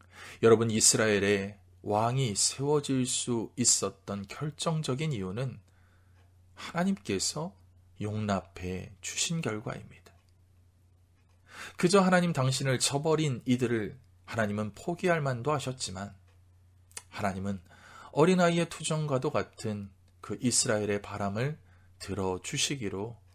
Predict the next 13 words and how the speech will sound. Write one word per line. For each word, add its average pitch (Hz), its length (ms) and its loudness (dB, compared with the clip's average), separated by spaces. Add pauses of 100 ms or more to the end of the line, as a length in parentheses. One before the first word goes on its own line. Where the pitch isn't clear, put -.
(220)
하신 - 340 -10
것입니다. 113 580 -4 (1300)
물론 101 420 -4 (880)
하나님은 170 440 4
이스라엘의 147 520 6
왕을 120 300 4
세우시면서 120 680 0
왕으로 117 380 0
세워진 147 400 2
사울과 104 760 -2 (140)
이스라엘에게 104 800 0
소망과 104 640 -4
조건들을 131 960 -4